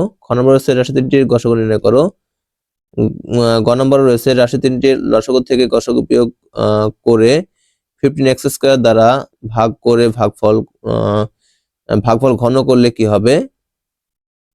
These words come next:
তিন নাম্বার শিপ্রা, শিপ্রা বড়ুয়া কোনো ব্যাংক থেকে তিন হাজার টাকা জমা রেখে দুই বছর পর ছত্রিশশো টাকা পেয়েছেন। ক মুনাফার, আহ, সরল মুনাফার হার নির্ণয় করো।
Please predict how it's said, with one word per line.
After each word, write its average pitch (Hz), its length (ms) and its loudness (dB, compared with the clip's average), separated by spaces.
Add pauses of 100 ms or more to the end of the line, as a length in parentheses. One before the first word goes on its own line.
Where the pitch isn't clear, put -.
(880)
তিন 135 120 0
নাম্বার 120 260 0
শিপ্রা, 131 340 0
শিপ্রা 143 340 0
বড়ুয়া 135 340 2
কোনো 123 320 0
ব্যাংক 117 340 0
থেকে 131 200 -2
তিন 123 180 -4
হাজার 123 160 0
টাকা 131 400 2 (120)
জমা 110 220 0
রেখে 117 240 -2
দুই 113 140 2
বছর 117 260 0
পর 117 260 2 (680)
ছত্রিশশো 139 460 -2
টাকা 131 360 2 (160)
পেয়েছেন। 107 400 2 (1000)
ক - 40 0 (220)
মুনাফার, 131 580 2 (160)
আহ, 110 200 0
সরল 127 260 0
মুনাফার 135 300 0
হার 117 180 0
নির্ণয় 104 260 -2
করো। 127 340 2